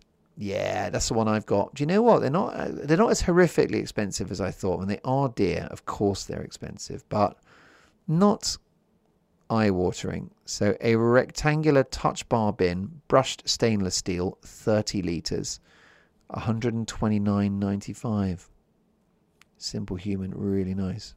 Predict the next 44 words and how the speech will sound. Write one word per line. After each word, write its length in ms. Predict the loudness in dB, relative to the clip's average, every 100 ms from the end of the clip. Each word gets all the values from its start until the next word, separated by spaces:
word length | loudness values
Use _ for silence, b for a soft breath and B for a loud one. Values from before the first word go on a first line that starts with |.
| _
Do 60 | -6
they 60 |
have 80 | -4
any 100 | -4
fancy 400 | -4 -4 -4 -6
ones? 180 | -6 -4
They've 160 | -6 -4
got 120 | -6
a 40 |
posh 360 | -4 0 0 -2
one, 260 | -6 -6 -10 B B B B B B B _ _ _
fifty-five 640 | -8 -6 -4 -2 2 0 0
litres, 320 | -6 -6 -6
one 260 | -4 -2 -4
seven 460 | -4 -4 -4 -8
nine. 340 | -6 -6 -8 -8
What's 140 | -8
the 80 | -6
most 320 | -4 -4 -6
you 80 | -12
can 160 | -12
spend? 400 | -14 -14 -16 -16 -20 _ _ _ _ _ _ _ b b b b b b b b _ _
Wouldn't 140 | -4
it 20 | 0
be 100 | 2
nice 240 | 0 -2
to 80 | -4
be 100 | -2
rich? 540 | 0 -2 -4 -10 -14 -16 _ _ _ _ _ _
I 60 |
used 140 | -10 -4
to 80 | -2
work 120 | -2
with 140 | -2
a 40 | -2
very 260 | 0 0
rich 300 | 0 -2 -6
comedian 600 | -8 -6 -4 -6 -8 -8 -14 _ _ _ _ _ _ _
before 400 | -18 -8 -4 -2
I 80 | -2
even 240 | -4 -8
got 200 | -6 -6
into 300 | -6 -10 -10
it, 160 | -12 -12